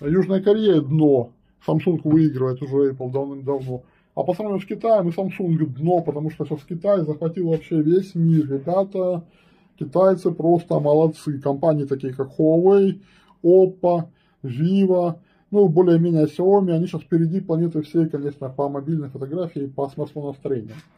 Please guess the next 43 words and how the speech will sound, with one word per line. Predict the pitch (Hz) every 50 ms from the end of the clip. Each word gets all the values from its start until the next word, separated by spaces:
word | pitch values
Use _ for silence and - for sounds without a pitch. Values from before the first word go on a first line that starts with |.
| _ _ _ _ - _ _ _
Ну | 170 208
ладно, | 202 170 156 156
ребята, | 151 151 156 143 139 147
это | 139 139
такая | 170 160 180 165
была | 143 147 156 156
ремарочка, | 170 202 220 214 190 160 156 - -
потому | 131 135 143 147 147
что | - 156
вы | 156
спрашиваете, | 151 - 214 180 - 165 143 139 -
что | 143 - - 151
я | 143
думаю | 139 139 139 139 135 127
про | 135 135 135 131 127
презентацию | 127 - 135 135 143 143 - 135 127 127 - - 131 135 151 151 147 - - _ _ _ _ _ _ _ _ _
айфончиков | 139 143 139 - 196 185 170 - - - 135 135 -
новых. | 131 123 123 123 -
Я | - 151 160
вот | 160 156 -
вам | 139 139 139 135 131 - _ _ _ _ _ _
накидал | - 139 143 143 175 165 143 135 117 117
по-быстренькому, | - 131 131 143 151 147 - 135 127 131 127 123 123 123
раскидал | 139 156 151 - 190 180 160 160 131 123
все, | - - 127 123
пояснил | - - - 170 185 190 196 202 185 175 160 143
за | 139 139
мобилу. | 147 151 147 147 147 135 123 120 127 - _ _ _ _ _ _ _ _ _ _ _ _ _ _ _ _ _ _ _ _ _ _ _ _ _ _ _ _ _ _
Так, | - 196 170 156 151 - - - - -
по | - 196 202 196
игрулькам. | 190 170 185 196 190 165 151 - 131 127 127 123 - -
Из | 180 202 180 202
игр | 226 180 165 156
у | 160
меня | 160 156 156 151 147 135
конкретно | 135 156 156 156 202 185 160 151 135
то, | 139 175
что | 160 - - 175
я, | 170 165 156
бывает, | 147 139 139 143 139 135 135 -
нет-нет, | 151 156 151 151 160 160 151 147
да | 139 147
поигрываю. | 143 165 180 214 233 220 202 202 196 190 185 185 165